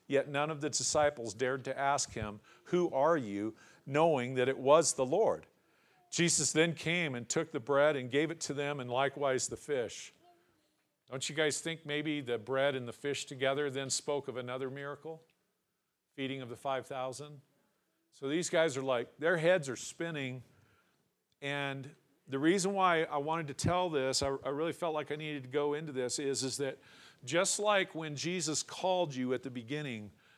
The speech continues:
there's going to be times in your life where Jesus gets a hold of your attention, perhaps in a way that causes you to think back to the beginning. That's gonna get you to go, "Wow,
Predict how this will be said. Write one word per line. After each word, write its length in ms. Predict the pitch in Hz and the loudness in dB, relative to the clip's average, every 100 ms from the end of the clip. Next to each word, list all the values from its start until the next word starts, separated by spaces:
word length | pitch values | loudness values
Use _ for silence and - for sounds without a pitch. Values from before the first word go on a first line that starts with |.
| _ | _
there's 180 | 139 110 | -8 -6
going 300 | 165 202 180 | -6 -6 -4
to 60 | |
be 120 | 143 | -6
times 400 | 127 160 165 156 | -8 -8 -8 -6
in 100 | 143 | -8
your 120 | 139 135 | -4 0
life 340 | 151 143 131 | 2 2 0
where 160 | 131 127 | -6 -6
Jesus 460 | 113 151 135 127 | -4 -4 -2 -4
gets 240 | 151 147 151 | -2 -2 -2
a 60 | |
hold 260 | - 156 139 | 0 0 0
of 100 | 123 | -2
your 160 | 127 | -2
attention, 560 | 120 - 160 131 123 107 - - _ | 4 6 6 2 -6 -8 -18 -20 _
perhaps 680 | 139 123 - 185 143 - - - | -8 -4 -2 0 0 0 -6 -6
in 120 | 139 | -8
a 40 | 135 | -6
way 460 | 135 151 151 123 | -2 2 2 2
that 340 | 113 120 - - | 0 -4 -6 -20
causes 540 | - 170 151 120 104 | -4 0 0 -2 -4
you 140 | 139 117 | -4 -6
to 60 | |
think 360 | - 170 156 110 | -8 -12 -12 -4
back 320 | 127 127 - | -2 -2 -6
to 140 | - 123 | -12 -10
the 100 | 110 | -8
beginning. 480 | 107 117 110 87 80 _ _ _ _ _ _ _ _ _ _ _ _ _ _ | -8 -10 -10 -14 -20 _ _ _ _ _ _ _ _ _ _ _ _ _ _
That's 200 | 147 - | -6 -4
gonna 160 | 165 160 | -8 -6
get 260 | 147 196 | -6 -6
you 180 | 190 180 | -6 -6
to 80 | 151 | -4
go, 480 | 143 143 143 135 - _ _ _ _ _ _ _ _ _ _ _ _ _ _ _ _ _ _ 117 | 0 2 2 0 -6 _ _ _ _ _ _ _ _ _ _ _ _ _ _ _ _ _ _ _
"Wow, 520 | 156 156 117 98 | 0 2 0 -4